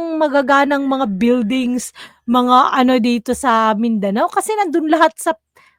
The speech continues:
Maynila nilalagay. Yung pera natin dito sa Mindanao, nandun lahat sa sentro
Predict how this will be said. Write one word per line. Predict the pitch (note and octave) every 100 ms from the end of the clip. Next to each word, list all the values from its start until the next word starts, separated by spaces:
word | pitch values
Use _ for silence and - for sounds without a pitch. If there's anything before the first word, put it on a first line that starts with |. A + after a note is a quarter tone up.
| -
Maynila | B3 E4 D#4+ D#4+ C#4 E4 F4+
nilalagay. | D#4+ D#4 D4 C#4 B3+ C4+ F4+ F#4 A#3+ _ _ _
Yung | C#4+ F4+ F4+
pera | - E4+ E4 E4+
natin | E4 D#4 - E4 C#4+
dito | C#4 D4 E4+
sa | - D#4
Mindanao, | C#4+ C#4 C4 C4 C4+
nandun | D#4 E4 F4
lahat | E4 F4 - _ _ - - _ _ _ _ _ _
sa | - D#4+
sentro | E4+ D4+ C#4 A#3+ D4+ C#4+ A3+